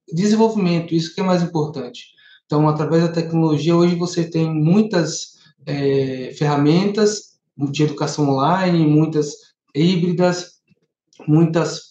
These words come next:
formas de, de, de aprendizado. Isso, muitas vezes, acaba não chegando pra,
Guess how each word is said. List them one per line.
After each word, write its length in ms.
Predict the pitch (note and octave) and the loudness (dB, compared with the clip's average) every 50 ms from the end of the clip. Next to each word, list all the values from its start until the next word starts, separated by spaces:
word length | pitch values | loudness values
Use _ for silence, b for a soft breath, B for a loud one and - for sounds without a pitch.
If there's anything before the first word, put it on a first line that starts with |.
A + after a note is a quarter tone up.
| - - - | -14 -4 0
formas 400 | E3 E3 D#3+ D#3+ D#3 D3+ D3+ C#3 | 2 2 4 4 2 2 0 0
de, 600 | C3+ C#3+ D3 D3 D3 C#3+ C#3 C#3 C#3 C3+ - - _ | -2 -2 -2 0 0 0 0 0 0 -2 -4 -8 _
de, 720 | - - - - - C3+ C3+ C3+ C3 B2+ B2+ B2 B2 B2 A#2+ _ B B B B B B B B _ - | -16 -16 -16 -12 -10 -8 -6 -6 -6 -8 -8 -10 -12 -12 -14 _ B B B B B B B B _ -14
de 300 | C#3 C#3 C#3+ C#3 C#3 C3+ | -10 -6 -2 -2 -2 -2
aprendizado. 1000 | C3+ C3+ - D3+ D#3 D#3 D3 C3+ C3 C3 C#3 C#3+ D#3 F3+ F#3 F#3+ G#3 A3 A3 b b b b b b b b b _ - | -2 -2 0 2 2 2 2 -2 -2 0 2 2 2 2 0 0 -2 -4 -6 b b b b b b b b b _ 0
Isso, 480 | F3+ F#3 F3+ - - G#3 G3+ - - - | 2 2 2 2 0 -2 -2 -2 -4 -4
muitas 260 | E3 F#3 F3 G3 F3 F#3+ | -4 -2 0 0 2 2
vezes, 220 | G3 F#3+ F3 F#3+ | 2 2 0 -2
acaba 380 | G3+ F3+ F#3+ G#3 G3 F#3+ G3+ G3 | -2 -2 -2 -2 0 2 2 2
não 100 | G3+ G3+ | 2 2
chegando 560 | - - A3+ G#3 F3 F#3 F#3+ G3 G3+ G3+ - | 0 0 0 2 2 2 2 2 0 -2 -2
pra, 380 | - F3+ F3 F3 F3 - - | 0 0 0 2 0 0 -4